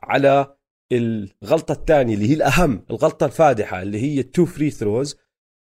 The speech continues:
وعلى طول صار ينطنط بنص الملعب وبيحتفل. واللي حبيته بعد هاي الحركة كمان شغلة حكاها بالمؤتمر الصحفي،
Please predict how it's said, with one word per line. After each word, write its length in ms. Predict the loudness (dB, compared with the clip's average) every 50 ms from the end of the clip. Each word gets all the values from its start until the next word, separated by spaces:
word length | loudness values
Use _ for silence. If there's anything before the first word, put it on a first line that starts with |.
| _ _ _ _ -12
وعلى 240 | -8 -6 -2 -4 -4
طول 280 | -2 0 2 2 2 2
صار 240 | 0 -2 0 0
ينطنط 640 | 2 2 2 0 0 -2 -6 -6 -6 -6 -16 -20 -16 -8
بنص 340 | -2 -2 -2 -2 0 -4 -2
الملعب 560 | -2 -2 -2 -4 -4 -6 -8 -8 -8 -10 -14 -20 _ _ _ _ _ _ _ _ -8
وبيحتفل. 840 | -6 -6 -4 -2 -2 -2 -2 2 2 2 2 2 -2 -6 -6 -8 -10 _ _ _ _ _ _ _ _ _ _ _ _ _ -10 -8
واللي 180 | -6 -6 -6
حبيته 720 | -6 -6 -6 -2 0 2 2 2 2 0 0 0 0 -2 _ -12
بعد 400 | -4 -4 -4 -2 -2 -6 -6 -6
هاي 260 | -6 -4 -4 -2 -4
الحركة 460 | -4 -6 -8 -8 -8 -10 -8 -10 -10
كمان 340 | -10 -8 -6 -6 -4 -4 -4
شغلة 320 | -4 -4 -4 -4 -4 -6
حكاها 580 | -6 -8 -10 -6 -4 -4 -4 -4 -6 -8 -10 -12 _ _ _ _ _ _ -14 -6
بالمؤتمر 1200 | -2 0 0 0 -2 -4 _ _ _ _ -8 -8 -4 -4 -4 -4 -4 -4 -4 -2 -2 -2 -4 -4 -6
الصحفي، 600 | -8 -6 -4 -4 -6 -6 -8 -18 -18 -18 -20 -20